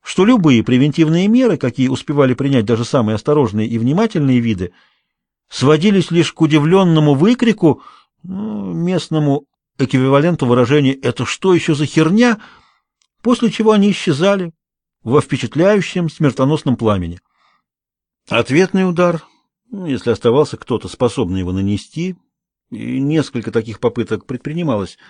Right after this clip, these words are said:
неизбежно приводил к чрезвычайно кровавой войне на истощение,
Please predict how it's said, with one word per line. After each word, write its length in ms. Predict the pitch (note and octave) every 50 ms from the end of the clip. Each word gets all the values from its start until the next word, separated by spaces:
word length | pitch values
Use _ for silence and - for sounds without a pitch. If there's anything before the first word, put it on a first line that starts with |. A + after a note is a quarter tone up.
| _ _ _ _ _ _ _ _ _ _ _ _ _
неизбежно 840 | - A2 A#2+ C#3 D#3+ F#3 F3 D#3+ D#3 E3+ D#3+ C#3+ A#2 F#2 F#2+ G#2+ F#2+
приводил 600 | G#2+ A#2 A2+ B2 B2+ B2 C3+ D3 D3 C#3 C3 - _ _ _ _ _
к 60 | -
чрезвычайно 600 | - - B2 A#2 A#2 C3+ C3+ - D3+ C#3+ C3+ B2
кровавой 540 | - - B2 C#3 D3 C3+ B2+ G#2 F#2 G2+ G2+
войне 380 | F#2+ A#2 B2 C#3 D#3+ F#3+ G3+
на 120 | F#3 D3 A#2+
истощение, 680 | G#2+ - - A#2+ - - - A#2 F#2 E2+ D#2+ F2+ A2+